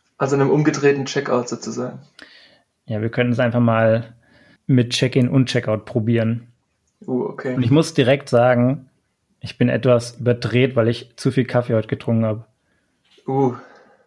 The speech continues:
Speaker 2: Also ich könnte ein bisschen, <laughs> bisschen viel wirres Zeug reden, mehr als sonst.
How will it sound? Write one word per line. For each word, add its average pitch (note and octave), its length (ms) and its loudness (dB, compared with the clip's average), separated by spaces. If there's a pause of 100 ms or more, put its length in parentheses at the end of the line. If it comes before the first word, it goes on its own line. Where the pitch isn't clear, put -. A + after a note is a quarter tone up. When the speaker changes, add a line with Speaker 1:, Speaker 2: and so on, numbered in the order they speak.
(160)
Speaker 2:
Also A2 140 -6
ich G#2+ 80 -10
könnte C3 240 2
ein C3+ 80 6
bisschen, C3 360 0 (220)
<laughs> F3 220 -4
bisschen C3+ 320 0
viel D3+ 340 0
wirres C3+ 320 2
Zeug B2 340 0
reden, A2 360 -2
mehr B2 160 4
als A#2+ 140 0
sonst. A2+ 400 -2